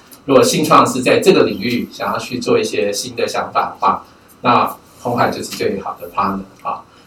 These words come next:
那我想最后我可能我们还是要 summary 一下，就是说，其实你有什么样的期待啊？所以我想就对新创的期待，呃，你看到了一些机-，就说叫好了，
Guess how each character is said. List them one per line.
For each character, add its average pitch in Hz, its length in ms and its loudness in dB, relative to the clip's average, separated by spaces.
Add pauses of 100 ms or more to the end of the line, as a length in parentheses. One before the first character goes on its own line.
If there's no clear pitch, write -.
那 156 120 8
我 165 60 10
想 170 240 6
最 247 220 10
后 - 160 10
我 131 160 8
可 120 100 -2
能 123 100 -4
我 123 120 4
们 - 60 -2
还 - 120 -2
是 - 100 -2
要 - 80 4
summary - 440 4
一 - 40 -8
下， - 360 -4
就 139 160 -2
是 127 80 2
说， 135 340 2 (380)
其 196 120 2
实 202 80 8
你 196 60 10
有 196 100 10
什 196 80 8
么 254 80 4
样 262 120 8
的 - 100 4
期 - 320 -2
待 - 180 2 (300)
啊？ - 240 -4
所 139 80 0
以 127 300 4
我 143 100 2
想 - 180 8
就 147 140 2
对 151 160 4
新 139 180 2
创 143 200 4
的 - 80 -2
期 - 260 -6
待， - 300 0 (480)
呃， 110 440 4
你 131 100 0
看 208 200 6
到 - 200 10
了 135 60 8
一 139 60 8
些 143 400 4
机-， 165 240 0 (240)
就 190 100 6
说 190 140 6
叫 - 180 8
好 - 200 2
了， - 100 -10